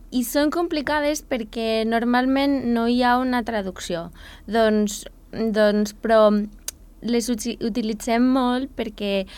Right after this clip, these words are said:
tots tenem emocions, l'alegria, en-, ens posem de diferents, mm, tenem diferents emocions. Doncs és, és un tema important i crec que podem parlar de, d'això avui.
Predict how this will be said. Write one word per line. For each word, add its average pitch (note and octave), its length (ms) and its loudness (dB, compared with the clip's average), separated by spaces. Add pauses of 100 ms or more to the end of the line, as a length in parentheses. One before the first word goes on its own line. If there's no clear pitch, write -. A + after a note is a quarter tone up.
(120)
tots A3+ 220 -2
tenem A3+ 320 4
emocions, A#3+ 840 2
l'alegria, G#3 960 0 (320)
en-, F#3+ 560 -2
ens G#3 260 -4
posem G#3 440 2
de A3+ 200 4
diferents, G#3 1040 0
mm, F#3+ 800 -2 (100)
tenem B3+ 400 6 (100)
diferents A3+ 920 -2
emocions. G3 720 -6
Doncs G#3 360 -2 (440)
és, B3 340 -2
és B3+ 260 -2
un C#4 100 2
tema B3+ 300 0
important B3 720 -2 (500)
i A3 500 -2
crec G#3 300 -6
que G#3 160 -2 (140)
podem F#3+ 360 -4
parlar F#3+ 340 -6
de, F3+ 200 -8
d'això F#3+ 400 -10
avui. G#2 340 -8